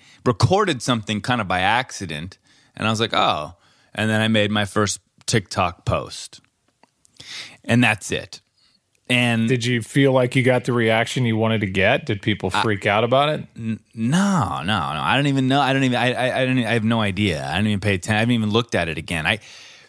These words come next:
Speaker 1: but I can see how it can be fun. You know, I, I, I don't know. I don't know. I don't know what I'm doing, man. I don't know who I am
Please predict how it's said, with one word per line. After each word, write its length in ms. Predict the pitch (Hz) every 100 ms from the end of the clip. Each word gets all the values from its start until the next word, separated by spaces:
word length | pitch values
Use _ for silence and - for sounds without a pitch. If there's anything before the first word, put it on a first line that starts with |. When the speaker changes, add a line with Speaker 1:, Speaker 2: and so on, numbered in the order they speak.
| _ _ 131
Speaker 1:
but 140 | 160
I 80 | 185
can 160 | 208
see 320 | - - 220 269
how 240 | 196 175
it 100 | 143
can 160 | 143 131
be 120 | 123
fun. 840 | - - - 127 101 69 69 73 - _ _ _ _ _ _ _
You 180 | 127 123
know, 240 | 117 113
I, 100 | 117
I, 140 | 120 135 135
I 160 | 113 104
don't 160 | 87
know. 240 | 82 80 - - - -
I 80 | 127
don't 100 | 120
know. 160 | 101 -
I 80 | 139
don't 100 | 131
know 120 | 98
what 120 | 90
I'm 80 | 82
doing, 400 | 82 78 80 78
man. 320 | 80 80 80 - -
I 100 | 113
don't 80 | 117
know 320 | 95 - - 98
who 140 | 101
I 160 | 90 85
am 380 | 82 82 82